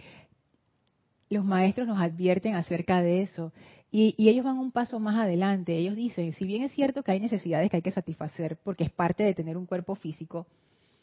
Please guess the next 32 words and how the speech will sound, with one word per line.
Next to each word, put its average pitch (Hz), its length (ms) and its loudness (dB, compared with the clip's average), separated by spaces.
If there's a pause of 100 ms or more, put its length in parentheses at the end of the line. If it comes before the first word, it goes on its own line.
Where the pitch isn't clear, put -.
(240)
no 214 180 -2
caer 247 260 6
en 262 160 0
la 190 220 2
ilusión 185 880 -6 (480)
de 202 160 4
que 196 100 4
las 180 140 6
cosas 214 300 0
externas 190 680 0
nos 202 140 -4
pueden 208 240 -2
dar 202 160 0
la 226 100 0
felicidad 175 640 -2
que 208 140 0
realmente 180 420 0
anhelamos, 170 640 -2 (460)
porque 170 320 0
esa 214 160 0
felicidad, 208 640 0 (640)
lo 190 180 -2
que 190 80 0
nosotros 180 340 -4
anhelamos, 208 640 0
realmente 202 480 2
es 214 60 -2
un 214 100 -4
estado 247 320 -2
superior 180 420 -4
de 190 100 -4
conciencia, 160 720 -8